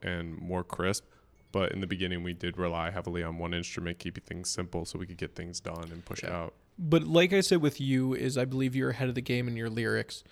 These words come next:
Speaker 2: and I believe in your flow and everything like that. I think you're ahead of the game of where you're at, and I think that's a very good point, because I like that, unlike, um, I, I know I sound like a,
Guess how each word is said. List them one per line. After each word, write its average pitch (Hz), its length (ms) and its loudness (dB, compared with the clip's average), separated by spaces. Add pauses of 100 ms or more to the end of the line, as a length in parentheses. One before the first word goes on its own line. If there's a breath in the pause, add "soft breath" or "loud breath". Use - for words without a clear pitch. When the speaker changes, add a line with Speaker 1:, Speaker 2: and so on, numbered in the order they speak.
(280 loud breath)
Speaker 2:
and 127 80 -4
I 120 60 0
believe 127 300 2
in 123 60 -2
your 123 100 -2
flow 123 400 2
and 123 80 0
everything 120 360 0
like 113 200 -4
that. 113 160 2
I 113 60 -2
think 131 220 -2
you're 139 120 4
ahead 127 160 4
of 123 60 0
the 131 60 0
game 123 220 0
of 117 80 -4
where 117 160 2
you're 110 220 -2
at, 104 160 -2
and 117 100 -6
I 107 60 -2
think 123 200 -2
that's 120 200 0
a 120 40 -4
very 127 200 2
good 120 160 -2
point, 113 320 -2 (400 loud breath)
because 139 180 2
I 139 80 6
like 170 460 4 (320 soft breath)
that, 143 420 2
unlike, 147 640 0 (180)
um, 135 560 0 (160)
I, 139 180 0 (160)
I - 180 -4
know 127 140 2
I 127 60 4
sound 131 240 4
like 127 160 0
a, 131 40 4